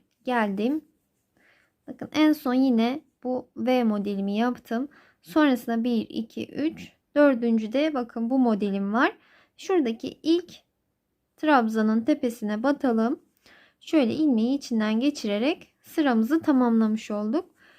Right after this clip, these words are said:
Şöyle göstereyim sizlere, bakın. Modelimizi tamamladık. Şimdi burada krem rengimizi bırakıp yeşil rengimize geçeceğiz. İplerimizi kopartmadan ilerliyoruz. Şöyle yeşil rengime geçtim.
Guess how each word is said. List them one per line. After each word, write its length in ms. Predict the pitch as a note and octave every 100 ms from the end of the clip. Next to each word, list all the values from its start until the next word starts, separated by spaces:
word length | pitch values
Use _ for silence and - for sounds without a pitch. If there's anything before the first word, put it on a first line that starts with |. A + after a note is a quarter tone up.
| _
Şöyle 380 | - - A#3 A3+
göstereyim 680 | A3 B3 A#3+ A3 G#3 G#3 G#3
sizlere, 520 | - G#3 G#3+ A3 C4+
bakın. 440 | A#3+ - A#3 E4+ - _ _ _ _ _ _ _ _ _ _ _ _ _
Modelimizi 600 | C#4+ B3 A3 G#3 A3 C#4+
tamamladık. 720 | D#4+ C#4 B3 G#3+ G#3 D#4 F4
Şimdi 420 | - G4 D4+ C#4+
burada 460 | E4+ D4+ A3+ C#4+ F4+ _ _ _ _ _ - - _ -
krem 320 | E4 F4 D#4+
rengimizi 560 | B3+ A3+ G#3 G#3 A3
bırakıp 520 | D#4 D#4+ C4+ - F4 - _ _
yeşil 460 | C4+ D4+ C#4+ D4 B3
rengimize 540 | G3+ F#3+ F#3+ F#3 F#3
geçeceğiz. 720 | F#3 F#3 - E3+ F3 - _ _ _ _ _ -
İplerimizi 680 | G4+ G4+ C4+ A#3+ A#3 D4
kopartmadan 680 | E4 D4+ B3+ G#3 G#3 G#3 G#3
ilerliyoruz. 760 | G#3 G3+ G3 G3 G3 G#3+ D#4 -
Şöyle 380 | - C#4 G#3
yeşil 500 | A3+ C#4 C#4+ - G3+
rengime 460 | A3 C4 A3+ G#3+ B3+
geçtim. 720 | A3+ G#3 G#3 - G3+ G#3